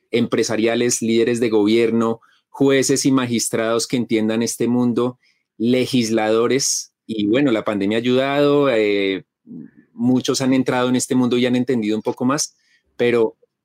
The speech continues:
esta problemática nos trae otras y por es-, y otra, y por eso mencioné los legisladores. Y es que ante la escasez de líderes tic, está, esos vacíos, ¿quiénes los llenan?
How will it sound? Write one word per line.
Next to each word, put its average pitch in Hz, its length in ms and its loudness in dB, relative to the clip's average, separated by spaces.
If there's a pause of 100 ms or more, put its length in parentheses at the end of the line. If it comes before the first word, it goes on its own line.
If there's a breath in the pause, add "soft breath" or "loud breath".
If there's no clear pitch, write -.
(280)
esta 151 320 -2
problemática 135 640 0
nos 120 180 -2
trae 113 260 0
otras 123 460 -2
y 120 140 -6
por 104 160 -2
es-, 98 160 -2
y 107 140 -10
otra, 120 260 -2
y 123 60 -2
por 120 160 -2
eso 104 160 -2
mencioné 113 380 -2
los 104 140 -2
legisladores. 101 840 -4 (340 loud breath)
Y 117 200 2
es 113 180 0
que 139 260 0
ante 127 340 0
la 117 140 2
escasez 131 580 -2
de 151 120 0
líderes 156 540 0
tic, 147 240 -2 (300)
está, 104 400 -6
esos 110 300 -4
vacíos, 120 340 -2
¿quiénes 127 240 -2
los 113 160 -2
llenan? 110 360 -2